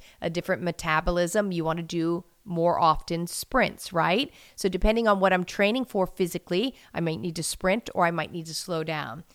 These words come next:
So I can sprint with the best of them and I can slow down, not with the best of them, but I'm getting better at that. So mental fitness requires agility, right? It requires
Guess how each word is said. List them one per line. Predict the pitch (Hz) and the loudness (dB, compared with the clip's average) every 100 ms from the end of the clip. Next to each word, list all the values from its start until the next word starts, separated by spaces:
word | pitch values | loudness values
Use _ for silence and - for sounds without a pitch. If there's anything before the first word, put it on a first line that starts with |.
| _ _ _ | _ _ _
So | - 170 | -6 -4
I | |
can | 160 170 | -4 -8
sprint | - - - 202 - | -10 -10 -2 -2 -2
with | 226 | -4
the | 220 | 0
best | 196 175 - | 0 0 -4
of | 170 | -2
them | 175 170 170 - _ _ | 0 2 -2 -6 _ _
and | - 165 | -4 -4
I | 160 | -4
can | - 165 | -6 -10
slow | - 185 185 | -4 2 2
down, | 190 175 165 165 202 | 4 2 2 0 0
not | 254 | 0
with | 311 - | 0 2
the | |
best | 220 190 - | 4 4 0
of | 180 | -2
them, | 165 160 | -2 0
but | 160 | -2
I'm | 160 | -2
getting | 165 156 151 | -4 -4 -4
better | 151 151 | -4 -2
at | 135 - | -4 -6
that. | 147 139 123 - | -4 -2 -4 -4
So | - 170 | -2 0
mental | 170 180 190 233 226 _ - | 0 0 -2 -6 -6 _ -8
fitness | - 160 139 175 - - - - _ | -6 -8 -6 -4 -6 -10 -18 -20 _
requires | 180 - 170 165 165 | -6 0 2 2 0
agility, | 160 156 160 175 220 277 349 | -4 0 0 2 0 -2 -4
right? | 233 165 165 277 - - - - | -2 2 4 2 -2 -16 -20 -8
It | - | -4
requires | 185 170 185 175 175 170 | -4 0 4 6 4 0